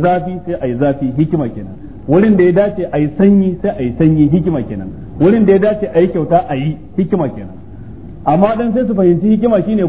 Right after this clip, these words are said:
kullun a lallaba, ba haka bane ba. Akwai wanda sai ka buɗe wuta zai fahimta. Akwai kuma wanda baya buƙatar buɗe wuta, a hankali yake buƙata.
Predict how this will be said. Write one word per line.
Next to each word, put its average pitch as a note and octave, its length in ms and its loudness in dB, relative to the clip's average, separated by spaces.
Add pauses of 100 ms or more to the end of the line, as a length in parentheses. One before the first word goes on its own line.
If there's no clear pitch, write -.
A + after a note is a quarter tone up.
kullun A#3+ 360 6 (260)
a D3+ 80 4
lallaba, D#3+ 400 2 (440)
ba C3+ 100 0
haka D#3 200 -2
bane A#2+ 220 -2
ba. F#2 140 -8 (340)
Akwai G3 220 2
wanda A3 180 2
sai G3 100 2
ka G#3 160 4
buɗe G#3+ 260 0
wuta E3+ 200 4
zai E3+ 100 0
fahimta. B2+ 380 -6 (380)
Akwai C#3+ 220 0
kuma F#3+ 120 0
wanda G3 180 2
baya F3 240 2
buƙatar D3 380 0
buɗe C3 240 -2
wuta, B2 260 -2
a B2+ 40 -6
hankali D3 320 2
yake C#3 180 4
buƙata. A2 400 -4